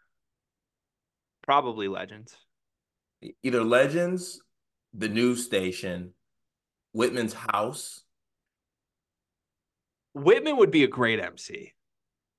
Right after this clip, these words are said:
Speaker 2: He, can we get Whitman on an episode?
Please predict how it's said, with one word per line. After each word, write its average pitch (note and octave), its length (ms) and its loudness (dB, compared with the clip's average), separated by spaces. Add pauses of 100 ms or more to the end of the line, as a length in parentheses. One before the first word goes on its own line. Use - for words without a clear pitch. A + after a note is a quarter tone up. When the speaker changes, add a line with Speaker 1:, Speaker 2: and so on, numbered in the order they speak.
(540)
Speaker 2:
He, A#2+ 220 -6 (300)
can C3 120 -6
we E4 80 2
get F4+ 200 -2
Whitman C3+ 260 -2
on A#2+ 160 0
an F#2+ 60 -6
episode? B2 480 -8